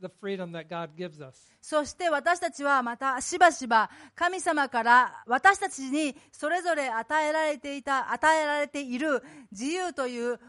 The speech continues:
Speaker 2: お、自由な選択を間違って使うときに、いい悪い結果がやってきます。
Speaker 1: When we personally not allow God to be Lord over our lives.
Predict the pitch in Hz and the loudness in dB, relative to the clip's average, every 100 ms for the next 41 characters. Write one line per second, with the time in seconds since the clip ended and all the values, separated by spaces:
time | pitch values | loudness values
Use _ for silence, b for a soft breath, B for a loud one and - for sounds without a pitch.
0 | B 220 226 226 220 339 392 311 247 262 | B -10 -8 -6 -6 -4 -2 0 0 0
1 | - B - 285 294 285 285 - 285 277 | -2 B -6 -2 0 0 -2 -2 0 2
2 | 233 - - 220 240 - 349 370 370 226 | 0 -6 -10 -4 -4 0 4 4 4 -4
3 | 220 277 _ _ - 277 269 269 277 233 | -4 -4 _ _ -6 0 0 0 -6 -6
4 | 262 285 214 - B 233 B 233 233 233 | -4 -4 -6 -12 B _ B -12 -10 -4
5 | 233 311 320 170 - 208 214 226 233 - | -2 0 0 -2 -4 0 2 2 0 -2
6 | 254 226 - 175 190 208 214 - - 262 | 0 0 -4 -10 -6 -4 -4 -6 -6 -4
7 | 277 254 220 196 185 196 208 208 208 202 | -4 -6 -6 -6 -4 -2 0 0 2 2
8 | 202 175 165 233 233 190 180 170 196 160 | 0 -4 -2 0 2 0 -2 -6 -12 -8
9 | 196 185 190 220 262 233 175 170 170 - | -4 -2 0 2 2 2 0 -2 -6 -8
10 | 185 170 170 165 160 156 143 131 | -8 -6 -6 -4 -4 -6 -8 -14